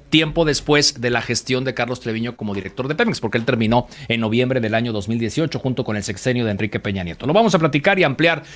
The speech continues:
en unos momentos más. Mientras tanto, en los Estados Unidos, o bueno, pues se da a conocer esta investigación que se está llevando a cabo por parte del Departamento del Tesoro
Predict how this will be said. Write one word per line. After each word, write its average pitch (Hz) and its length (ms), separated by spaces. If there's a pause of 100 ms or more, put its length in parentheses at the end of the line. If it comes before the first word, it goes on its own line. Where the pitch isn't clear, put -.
en 131 140
unos 175 180
momentos 170 400
más. 233 240
Mientras 220 320
tanto, 240 460 (240)
en 170 120
los 175 140
Estados 220 420
Unidos, 214 460
o 170 80
bueno, 220 300
pues 180 160
se 151 120
da 185 260
a 160 140
conocer 160 600
esta 170 500 (240)
investigación 160 880
que 190 120
se - 80
está 170 180
llevando 165 380
a - 80
cabo 165 400 (260)
por 139 200
parte 175 280
del 165 120
Departamento 151 840
del 139 300
Tesoro 180 560